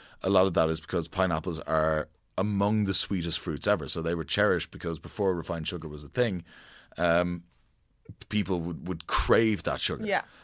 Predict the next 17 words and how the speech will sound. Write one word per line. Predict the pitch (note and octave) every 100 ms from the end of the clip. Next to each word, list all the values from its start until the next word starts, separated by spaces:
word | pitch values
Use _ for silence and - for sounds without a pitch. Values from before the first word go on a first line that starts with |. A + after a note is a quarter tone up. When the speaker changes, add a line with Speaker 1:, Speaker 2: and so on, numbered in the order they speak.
| -
Speaker 1:
Um, | - G3 G3 - - _ _ _ _ -
but | A2
then, | G2+ A#2 A2+ G2 F2 _ _ _ _ _ _ - _ _ _ - - _ -
because | F#2 G#2+ G#2 G2+
wh-, | F2+ F#2+
when | F#2+ G2+
a | G2 F#2 F#2 - _ _
when | G#2 G#2
sugar | - G2
became | E2+ F2+ G2 F#2
far | F#2 E2+
more | D#2
common | - - A#2+ G#2 A#2 -
in | F#2+
kinda | F2 F2+ F#2
Speaker 2:
Readily | F2+
available. | A2 D3+ F3+ D#3